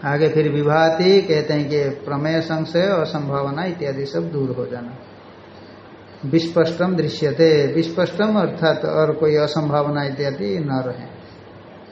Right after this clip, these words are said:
निश्चय हो। तो इसमें प्रश्न हो गया किमु भाति विभाति वा,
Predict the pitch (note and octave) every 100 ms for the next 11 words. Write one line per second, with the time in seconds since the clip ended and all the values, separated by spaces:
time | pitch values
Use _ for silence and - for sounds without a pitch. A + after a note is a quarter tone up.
0 | - - - D3 - C#3 C3 B2+ C#3 -
1 | - - - - - - - - - -
2 | - - - - - - - - - -
3 | - - - D3 D#3+ F#3+ - - - -
4 | - G3+ E3+ E3 F#3+ F#3+ E3+ E3+ - F#3
5 | F3 F3 F3+ F3 F#3+ F3+ F3+ D#3+ D3+ D#3+
6 | D#3+ F3+ E3 D#3+ D#3 D#3+ D#3+ E3 D#3+ D#3